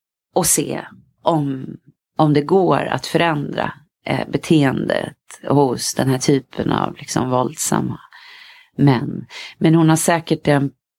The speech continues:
poäng i det, men, men ett, man, man vill ju liksom ha en större tilltro till, till människor och hoppas att man kan liksom förstå. Eh,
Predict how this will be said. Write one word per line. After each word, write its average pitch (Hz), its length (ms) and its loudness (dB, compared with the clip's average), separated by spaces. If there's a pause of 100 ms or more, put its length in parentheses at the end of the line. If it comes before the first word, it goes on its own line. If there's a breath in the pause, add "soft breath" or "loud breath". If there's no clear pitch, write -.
(160)
poäng 156 600 2
i 123 300 -2
det, 107 260 -4
men, 139 360 2 (560 loud breath)
men 147 560 2 (1040)
ett, 160 160 -2 (2250 loud breath)
man, 196 260 2
man 190 280 0
vill 202 240 4
ju 196 80 4
liksom 170 520 0
ha 170 280 2
en 165 60 0
större 165 440 2
tilltro 160 640 2
till, - 520 -2 (760 loud breath)
till 135 160 4
människor 131 500 2
och 139 80 6
hoppas 143 440 0
att 143 140 -4
man 135 160 -2
kan 127 220 -6
liksom 131 300 -2
förstå. 147 840 2 (960 soft breath)
Eh, 143 260 0